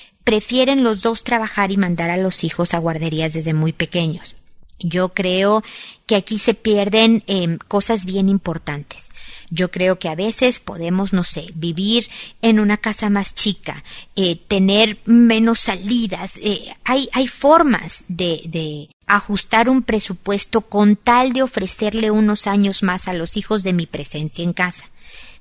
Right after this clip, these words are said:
Tarde o temprano, tú veme, ahora estoy trabajando y tengo muchos años de haber trabajado porque entran al colegio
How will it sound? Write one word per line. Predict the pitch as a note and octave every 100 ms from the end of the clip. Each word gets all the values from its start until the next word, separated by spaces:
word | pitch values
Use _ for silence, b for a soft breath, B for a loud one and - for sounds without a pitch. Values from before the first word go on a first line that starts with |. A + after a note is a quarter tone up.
| -
Tarde | C#4 C4+ C#4+ D4
o |
temprano, | - A3 - G#3 G#3 G3+
tú | A#3+
veme, | A3 A#3+ A#3+
ahora | E3 F3+ A3
estoy | - A#3
trabajando | A3 A3+ G3 - G#3 G3+ D#3+
y |
tengo | - G3 G#3
muchos | G#3+ A#3+ - B3+ A3+
años | A#3 A3 F3
de | E3
haber | D#3+ E3+
trabajado | G3 E3+ - F#3 G#3
porque | A#3 G#3+ A3+
entran | A#3+ E4 E4
al | C4+ A3
colegio | F3 D3 - G#3